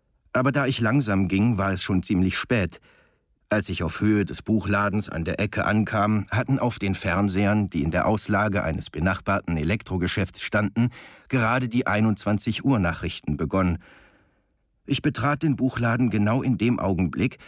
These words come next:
als der Inhaber, ein Mann reiferen Alters in Hosenträgern und einem grauen, zerknitterten Hemd, gerade schließen wollte.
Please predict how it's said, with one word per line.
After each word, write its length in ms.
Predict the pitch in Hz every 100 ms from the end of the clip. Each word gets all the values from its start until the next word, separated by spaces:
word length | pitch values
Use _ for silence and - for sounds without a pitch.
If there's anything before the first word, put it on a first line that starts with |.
| - - _ _
als 160 | 143 -
der 160 | 143
Inhaber, 640 | 147 170 110 101 - 139 80 -
ein 160 | 92
Mann 240 | 98 117 98
reiferen 520 | 92 117 107 90 95
Alters 460 | 104 127 104 87
in 220 | - 82 87
Hosenträgern 920 | 101 110 92 - 95 101 98 95 90
und 200 | 98 -
einem 240 | 95 78
grauen, 400 | - 95 107 95
zerknitterten 640 | - - - 104 104 85 80
Hemd, 460 | 90 101 110 -
gerade 360 | - 80 107 85
schließen 400 | - 117 120 -
wollte. 340 | 190 165 -